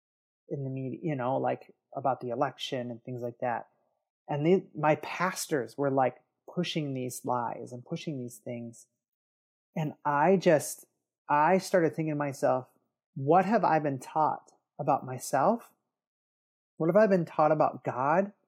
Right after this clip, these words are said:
What have I been taught about my gender that was so quote unquote true? What truth have I been taught by these people that is just total B S?" So I just started reading,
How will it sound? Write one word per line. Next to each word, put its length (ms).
What 140
have 80
I 140
been 160
taught 260
about 260
my 120
gender 680
that 180
was 140
so 680
quote 320
unquote 540
true? 580
What 260
truth 360
have 100
I 140
been 180
taught 360
by 120
these 180
people 340
that 160
is 160
just 260
total 220
B 220
S?" 520
So 260
I 240
just 220
started 400
reading, 640